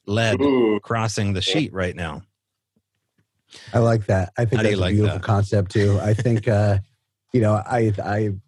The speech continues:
Speaker 3: love the idea when an artist is creating a piece, if it's, you know, a sketch, a drawing, a painting, music, whatnot, a lot of energy goes into that. And that's just the effort of doing it, but that sort of
Speaker 1: Mm-hmm.
Speaker 3: emotional energy.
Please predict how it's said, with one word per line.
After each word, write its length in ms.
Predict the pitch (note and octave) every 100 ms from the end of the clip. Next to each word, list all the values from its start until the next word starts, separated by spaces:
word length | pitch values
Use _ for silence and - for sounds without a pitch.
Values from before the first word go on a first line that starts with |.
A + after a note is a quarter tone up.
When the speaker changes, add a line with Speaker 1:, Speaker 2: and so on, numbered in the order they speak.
| _ _ _ _ _
Speaker 3:
love 240 | D3+ D3 C#3
the 120 | C#3+
idea 320 | C3+ C3 C3
when 160 | A#2+ A#2
an 120 | A#2
artist 440 | - B2 B2 A2+
is 140 | - A2
creating 400 | - A#2+ A#2+ A2+
a 60 |
piece, 420 | G2+ A2+ G#2+ G2+ -
if 200 | - G2
it's, 200 | G2 -
you 60 | F#2+
know, 220 | F#2 F2 - _ _
a 60 | G#2
sketch, 420 | - A#2+ A2 G2
a 40 |
drawing, 420 | F#2+ A2 G#2 G#2 F#2+
a 40 |
painting, 520 | F#2+ A2 G#2 G#2 G2+
music, 320 | G2 G2+ G#2 F#2+
whatnot, 540 | G2+ F#2 G#2 G2+ F#2 _ _ _ _ -
a 60 |
lot 380 | G#2 G2+ A2 A2+
of 280 | G#2+ F#2 F2 -
energy 600 | A2 A#2 G#2+ F#2 F#2+ F2 - _ -
goes 220 | A2 G#2
into 180 | G2 F#2
that. 140 | F2+
And 100 | F2+
that's 140 | F#2 -
just 140 | -
the 140 | F#2+
effort 320 | F2+ A#2 B2+ A2
of 120 | G2
doing 320 | A#2+ A#2 G#2+
it, 180 | G2+ G2
but 160 | G2+ F#2
that 180 | F#2+
sort 160 | - G2+
of 60 | F#2+
Speaker 1:
Mm-hmm. 100 | F#2
Speaker 3:
emotional 640 | G2+ G#2 G2+ G2+ F#2 F2 -
energy. 880 | A#2 A2 A2 A2 G#2+ F#2 F#2+ F#2